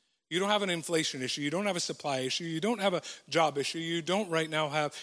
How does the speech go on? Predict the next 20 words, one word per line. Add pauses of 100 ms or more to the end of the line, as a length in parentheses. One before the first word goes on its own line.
(120)
the
issue
that
you
think
is
an
issue.
I
know
it
looks
like
that. (240)
I
know
it
feels
like
that,